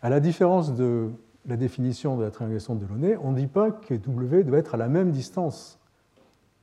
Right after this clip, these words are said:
que les trois sommets du triangle, juste qui doit être plus proche.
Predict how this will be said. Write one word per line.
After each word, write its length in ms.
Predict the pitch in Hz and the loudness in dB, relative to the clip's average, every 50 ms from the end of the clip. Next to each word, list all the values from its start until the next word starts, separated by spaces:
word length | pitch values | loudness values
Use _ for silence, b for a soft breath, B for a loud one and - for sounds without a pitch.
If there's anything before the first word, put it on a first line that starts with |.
| _ _ _ _ _ _ _ _ _ _ _ | _ _ _ _ _ _ _ _ _ _ _
que 100 | - 127 | -4 -2
les 120 | 110 113 | -2 -2
trois 280 | 110 - - - 135 135 | -4 -4 -4 -2 -2 -2
sommets 320 | - - - 113 117 127 | -2 -4 -4 -4 -2 -4
du 120 | 120 107 110 | -4 -6 -10
triangle, 380 | - - 110 98 90 85 90 90 107 | -12 -12 -12 -10 -10 -12 -12 -12 -8
juste 480 | 104 104 190 214 220 - - - - _ _ _ _ _ _ _ _ _ _ | -2 0 0 0 0 -4 -10 -20 -20 _ _ _ _ _ _ _ _ _ _
qui 120 | - - 110 | -6 -2 2
doit 140 | 123 147 | 4 4
être 140 | 175 170 - | 4 2 -2
plus 140 | - - 131 | -6 -6 -6
proche. 420 | - - - 98 - - - _ | -6 -6 -12 -16 -18 -20 -20 _